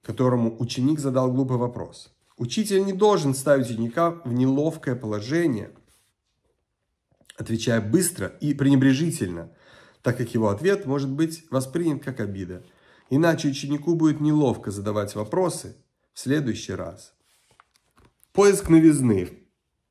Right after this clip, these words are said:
Подобно тому, как нет двух пророков, изрекающих пророчество одними и теми же словами, два человека не могут выразить одну и ту же идею одинаково.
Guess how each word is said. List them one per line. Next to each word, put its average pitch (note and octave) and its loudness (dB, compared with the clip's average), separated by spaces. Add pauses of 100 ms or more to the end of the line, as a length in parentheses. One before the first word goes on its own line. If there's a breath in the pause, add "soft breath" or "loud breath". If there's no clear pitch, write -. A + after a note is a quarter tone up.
(400)
Подобно G#3+ 2
тому, F#3 2
как - -6
нет D#3+ 2
двух C#3+ 0
пророков, C3+ 0 (360)
изрекающих B2 -2
пророчество A#2 -4
одними C3 0
и A2+ -2
теми C3 0
же G#2 -4
словами, A2 -2
два D#3 0
человека E3+ 0
не C#3+ 4
могут D#3 4 (100)
выразить D3 4
одну C#3 4
и E3 4
ту F3 0
же E3 -2
идею F3 2
одинаково. G#2 -4